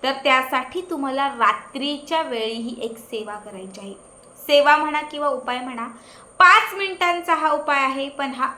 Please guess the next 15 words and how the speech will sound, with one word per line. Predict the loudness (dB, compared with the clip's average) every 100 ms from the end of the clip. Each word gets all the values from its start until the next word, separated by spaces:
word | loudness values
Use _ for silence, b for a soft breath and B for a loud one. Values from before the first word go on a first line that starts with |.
| 2
एक | 2 2 -2
उपाय | -2 2 2 2 B B -12 -6
तुमच्या | -4 0 2
आयुष्यात | 2 0 -4 -8 -4 -4 -4 -6 0
अडलेली | 0 0 -2 -4 -6 -10 -4
प्रत्येक | -4 -4 -4 -2 -2 -4
इच्छा | -12 -12 -10 -10
तुमची | -8 -10 -10 -10
पूर्ण | -10 -10 -12
करेल. | -12 -10 -10 -10 B B B 0
फक्त | 6 6 4 6
हा | 8 10 8 6
उपाय | 4 6
करत | 2 2 0
असताना | -4 -2 -2 0